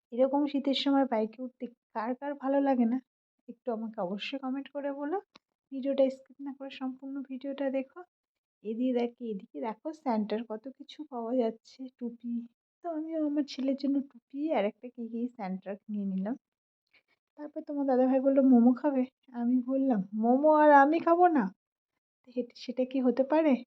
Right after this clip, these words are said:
কারণ মোমো আমার খুব প্রিয় খাবার। তো চটপট এক প্লেট মোমো নিয়ে খেয়ে নিলাম, তো দাদাভাইকেও একটু খাইয়ে দিলাম, কারণ তোমার দাদাভাই খায় না মোমোটা, আমি খাই, আমার just আমার প্রিয়। তো দেখো তোমার দাদাভাইকে বললাম, "একটু ক্যামেরা করে দাও,"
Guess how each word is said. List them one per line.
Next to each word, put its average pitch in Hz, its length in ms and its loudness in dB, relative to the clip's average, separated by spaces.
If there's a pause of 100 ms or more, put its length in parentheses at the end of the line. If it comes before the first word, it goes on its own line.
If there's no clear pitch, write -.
কারণ 254 240 -6
মোমো 226 340 2
আমার 226 260 -2
খুব - 240 -20
প্রিয় 220 280 -6
খাবার। 226 340 -4 (360)
তো - 140 -20
চটপট 262 440 -16
এক 233 140 -14
প্লেট 233 320 -10
মোমো 208 320 -6
নিয়ে 294 220 -2 (880)
খেয়ে 311 240 -2
নিলাম, 277 280 0 (500)
তো 294 120 -16
দাদাভাইকেও 233 600 2
একটু 254 200 -2
খাইয়ে 220 340 -4
দিলাম, 208 280 -4 (640)
কারণ 240 300 -2 (160)
তোমার 202 280 0
দাদাভাই 208 360 6 (100)
খায় 269 340 4
না 220 160 6 (160)
মোমোটা, 208 440 0 (400)
আমি 196 280 -10
খাই, 190 260 -8
আমার 190 240 -4 (500)
just 202 280 -14 (120)
আমার 208 260 -10
প্রিয়। 214 280 -6 (600)
তো - 140 -14
দেখো 190 280 -6
তোমার 220 200 -8
দাদাভাইকে 214 440 -2
বললাম, 220 220 2
"একটু 226 180 -8
ক্যামেরা 220 360 0
করে 254 240 2
দাও," 240 160 -4